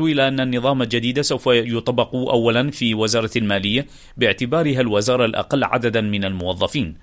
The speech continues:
ونقلت الصحيفة عن أحمد عبد الرحمن المتحدث باسم وزارة المالية قوله إن رواتب موظفي الوزارة لشهر كانون الثاني الماضي ستصرف بحسب هذا النظام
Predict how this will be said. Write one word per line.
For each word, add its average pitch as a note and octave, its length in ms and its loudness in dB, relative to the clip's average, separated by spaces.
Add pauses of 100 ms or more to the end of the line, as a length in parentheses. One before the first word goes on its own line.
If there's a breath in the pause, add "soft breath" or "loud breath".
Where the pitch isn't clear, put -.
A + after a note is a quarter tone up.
(320 loud breath)
ونقلت G#2+ 500 -2
الصحيفة A#2 460 -2
عن C3 200 -2
أحمد A2 340 -2
عبد G#2 180 0
الرحمن A#2 420 0
المتحدث A#2+ 680 -2
باسم G#2+ 480 -2
وزارة B2+ 360 0
المالية A#2 540 0
قوله F#2 500 -2 (380 soft breath)
إن E2+ 100 -4
رواتب F#2 460 0
موظفي A2 460 -2
الوزارة A2+ 460 2
لشهر A#2 360 -2
كانون G#2+ 380 -2
الثاني A#2+ 360 0
الماضي F#2 400 -2 (280 loud breath)
ستصرف B2 600 -2
بحسب B2 560 -4
هذا A2 220 -2
النظام G2+ 440 -2